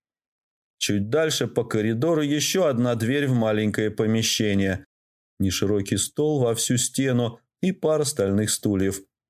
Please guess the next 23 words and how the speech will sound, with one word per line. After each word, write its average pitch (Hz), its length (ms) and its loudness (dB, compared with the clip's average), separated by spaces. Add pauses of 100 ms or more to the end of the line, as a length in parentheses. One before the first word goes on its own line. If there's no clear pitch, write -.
(560)
Зато 165 420 0
на 143 80 2
самой 135 400 0
стене 135 420 0
огромное 123 600 2
окно 160 580 -2
в - 80 -18
комнату 123 500 0
для 113 220 0
допросов. 104 680 0 (600)
По 156 160 0
ту 170 160 0
сторону 165 500 2
Риш 135 300 0
Бинган 127 540 2
по-прежнему 147 720 0
свисает 135 720 0 (200)
бессильным 165 640 2
кулём 147 680 0
в - 120 -20
кресле 110 480 0
для 107 200 4
допросов. 104 760 0